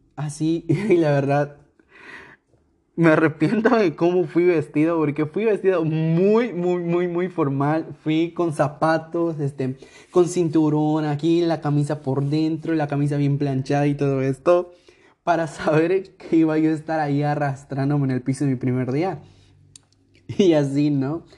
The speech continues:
Entonces, como les digo, ya entré, este, me dijeron, no, es que me presentaron a la encargada porque yo tenía una je-, yo, mi jefa,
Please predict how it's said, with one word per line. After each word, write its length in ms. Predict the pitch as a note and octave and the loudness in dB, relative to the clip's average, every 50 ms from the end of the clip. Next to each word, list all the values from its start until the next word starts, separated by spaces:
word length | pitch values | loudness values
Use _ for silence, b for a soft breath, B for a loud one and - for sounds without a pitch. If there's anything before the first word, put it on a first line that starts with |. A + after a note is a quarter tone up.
| B B B B B B | B B B B B B
Entonces, 460 | - D3 D3 D3+ D#3+ E3 D#3+ E3 D#3+ E3 | -2 0 2 2 2 2 2 0 -2 -2
como 220 | - D#3 D#3 D3 | 0 0 2 2
les 140 | C#3+ C#3 C3+ | 2 2 2
digo, 260 | D3 D3 D3 C3+ B2 | 2 2 2 0 0
ya 280 | C#3 C#3 D3 D3 D3+ D3+ | 0 0 0 0 0 0
entré, 680 | C#3+ C#3 B2+ A#2 C3 C#3+ D3 E3 F3+ F#3+ G3 F#3+ - _ | 0 0 -2 -2 -2 0 0 0 0 -2 -4 -6 -10 _
este, 280 | - C#3+ C#3 - - C3+ | -10 -8 -8 -6 -6 -4
me 120 | C3 C3 C3+ | -2 -2 0
dijeron, 600 | C#3 C#3 C3 B2+ D#3+ D#3+ E3 E3+ E3+ F3 E3+ E3+ - _ - | -2 -2 -2 -4 -4 -2 -2 -2 -4 -4 -6 -10 -14 _ -6
no, 220 | E3+ F3 G3 G#3 | -2 0 0 0
es 120 | A3 A3 | 0 -4
que 360 | - - G3+ G3+ G3 F3 - - | -4 -4 -2 -2 -2 -2 -4 -4
me 120 | D3+ E3 | -2 -2
presentaron 460 | D3 D#3 D#3+ E3 E3+ D#3 D#3+ F3+ G3 G3 | 0 2 2 2 2 2 2 2 2 2
a 60 | F3+ | 0
la 60 | D#3 | 0
encargada 540 | C#3 B2+ C3+ C3+ C3+ C3+ C#3+ D3 D#3 D#3+ D#3 | 0 0 -2 -2 -2 0 0 0 0 0 -2
porque 340 | - D3 C#3+ - C#3 C3+ C3+ | -4 -4 -2 -2 -2 0 0
yo 140 | C#3+ D3 | 0 0
tenía 200 | D3 D#3 D#3 D3+ | 0 0 0 0
una 140 | D3+ D3+ D3 | 0 0 -2
je-, 160 | C#3+ - - - | -4 -6 -8 -6
yo, 200 | - C#3+ C#3+ C#3 | -2 -2 0 0
mi 160 | C#3+ C#3+ C#3 | 2 0 0
jefa, 480 | C#3+ - D#3 E3 D#3+ D#3+ - F3+ F3+ F3+ | 0 0 0 0 0 0 -2 -2 -2 -4